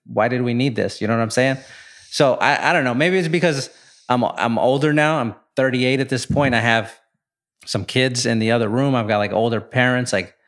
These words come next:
I feel, I feel less, like, I identify less with the players than I do with, like, the people around the players now. So maybe that has something to do with it. But I don't, I don't, I don't see a way that it can,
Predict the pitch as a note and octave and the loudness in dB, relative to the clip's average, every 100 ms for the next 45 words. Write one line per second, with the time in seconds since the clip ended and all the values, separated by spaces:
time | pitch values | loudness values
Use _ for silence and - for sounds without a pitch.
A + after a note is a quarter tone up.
0 | _ _ _ - A2 C#3 C3+ C3+ - C3 | _ _ _ -6 -2 2 2 2 2 0
1 | D3+ E3+ D3 D3+ D#3 D3+ D#3 C3 - - | 2 0 2 2 2 2 0 0 -6 -6
2 | B2+ C3+ C3 C#3+ C#3+ C3+ A#2+ B2+ - C3 | -2 0 0 -2 0 0 2 0 -2 -4
3 | A2 - C3 C3 C3 A2+ A2 G#2+ B2 A#2 | -6 -2 0 0 -2 -2 -4 -2 -4 -4
4 | A2+ G#2+ - - C3+ A#2+ G#2+ - - _ | -4 -4 -10 -8 -6 -2 -4 -6 -20 _
5 | - A#2 G#2+ A#2+ B2 A#2+ C3+ C3 B2+ C3 | -2 2 2 2 0 -2 0 0 0 0
6 | C3+ - G#2 F2 _ - _ _ A2+ A#2+ | -2 -2 -4 -6 _ -20 _ _ 0 2
7 | A2 A2 A#2 A2 A#2+ G#2+ A2 G2+ A2 A2 | 4 2 2 0 -2 -2 -4 -2 -2 -2
8 | G#2+ G2 E2+ - G2+ C#3 - G2+ C#3 E3+ | -2 0 -2 0 2 2 0 0 0 0
9 | - - - C#3 F3 - C3 A2+ A#2 A2 | -4 -12 -2 0 0 0 0 2 2 0
10 | A2 A#2 G#2 | -2 -2 -4